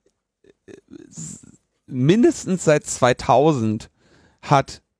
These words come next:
der B N D mehrere Filialen und Tochtergesellschaften deutscher Unternehmen im europäischen Ausland ausspioniert. Wir erinnern uns, der B N D ist der Auslandsgeheimdienst, der darf gegen alle spionieren, die nicht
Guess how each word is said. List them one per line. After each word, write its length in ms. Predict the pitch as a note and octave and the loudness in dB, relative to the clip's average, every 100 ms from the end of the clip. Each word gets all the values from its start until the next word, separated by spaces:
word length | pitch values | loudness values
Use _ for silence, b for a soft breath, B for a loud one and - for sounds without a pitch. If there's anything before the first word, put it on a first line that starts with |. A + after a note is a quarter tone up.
| _ | _
der 280 | C3+ B2 B2 | -2 0 2
B 200 | C3 C#3+ | 2 2
N 160 | A#2 | 2
D 200 | B2+ C3 | 0 0
mehrere 420 | B2 C3 F3 D#3 C#3 | 2 2 2 0 -4
Filialen 760 | - C3 A#2+ A#2 C3 C#3+ C#3+ | -2 0 2 2 2 2 -2
und 220 | A#2 A#2+ | -4 -8
Tochtergesellschaften 1080 | - C#3+ - C3+ A#2+ A#2 A#2 A#2+ A#2+ - A#2 | -6 -6 -2 -2 0 0 0 -4 -4 -8 -4
deutscher 520 | A#2+ B2+ F#3+ - D#3 | 2 2 2 -4 -6
Unternehmen 600 | - C#3+ C#3+ B2+ C3+ C#3 b b b b b | -6 -4 -2 0 0 -2 b b b b b
im 240 | B2 B2 A#2+ | 0 2 2
europäischen 500 | A#2+ A2+ - A2 - | 0 0 0 -2 0
Ausland 360 | F2 E3 F3+ E3 | 0 2 0 2
ausspioniert. 960 | B2 - - D3 D3 C#3+ C#3 C#3+ - b b b | 0 0 -2 0 2 2 2 0 -4 b b b
Wir 220 | C3 B2 | 2 4
erinnern 400 | A2+ - D3 C#3+ | 2 2 2 0
uns, 260 | A#2+ C3 - | -2 -4 -2
der 140 | A#2+ | -2
B 180 | A2 A2+ | 2 0
N 140 | G2 | 2
D 140 | A2+ A2+ | 0 0
ist 260 | - - | -2 -6
der 200 | - - | -8 -4
Auslandsgeheimdienst, 1160 | - D3 F3 D#3+ D3+ - C#3 C#3 C3+ C3 B2+ - | 0 2 2 -2 -4 -2 0 0 0 -2 -4 -2
der 80 | A2 | 0
darf 220 | A2 - | 0 -2
gegen 260 | G#2+ A2+ - | -6 -6 -8
alle 220 | - E3 G3+ | -2 0 0
spionieren, 440 | - D#3+ C#3+ C3+ | 0 0 2 0
die 100 | B2 | 0
nicht 360 | A#2+ B2+ - | 0 -2 -4